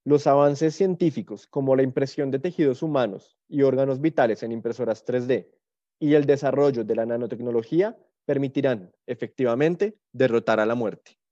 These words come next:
Pero además, Cordeiro considera que las investigaciones en oncología,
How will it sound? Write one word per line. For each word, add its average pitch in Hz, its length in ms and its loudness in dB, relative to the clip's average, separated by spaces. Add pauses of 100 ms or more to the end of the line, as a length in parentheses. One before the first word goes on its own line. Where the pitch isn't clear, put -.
Pero 135 200 4
además, 185 480 0 (160)
Cordeiro 170 560 4
considera 156 460 4
que 135 100 -2
las 151 160 4
investigaciones 165 840 0
en 120 80 -4
oncología, 117 800 0